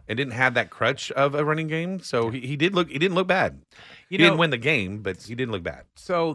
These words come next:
Speaker 2: the
Speaker 1: A lot of,
Speaker 2: way
Speaker 1: lot of missed catches.
Speaker 2: everybody's asking me about that. The way I feel about the game as
Speaker 1: Uh-huh.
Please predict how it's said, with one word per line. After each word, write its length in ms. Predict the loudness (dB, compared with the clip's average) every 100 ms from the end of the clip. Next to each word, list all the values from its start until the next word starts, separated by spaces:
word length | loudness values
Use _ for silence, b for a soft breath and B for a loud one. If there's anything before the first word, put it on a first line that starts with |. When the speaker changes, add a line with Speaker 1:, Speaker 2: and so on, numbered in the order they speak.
| -6
Speaker 2:
the 120 | -10
Speaker 1:
A 20 |
lot 280 | -6 2 4
of, 60 |
Speaker 2:
way 160 | 4 -2
Speaker 1:
lot 140 | -4 -2
of 80 | -2
missed 200 | -6 -4
catches. 440 | -6 -6 -14 -16 -8
Speaker 2:
everybody's 480 | -6 -4 -4 -4
asking 320 | -6 -6 -8 -10
me 80 |
about 180 | -8 -8
that. 160 | -8 -8
The 80 | -6
way 240 | -6 -4
I 140 | -6
feel 480 | -8 _ _ -6 -6
about 380 | -6 -8 -10 -12
the 80 | -14
game 500 | -12 -12 -12 -14 -10
as 280 | -6 -4 -4
Speaker 1:
Uh-huh. 180 | -6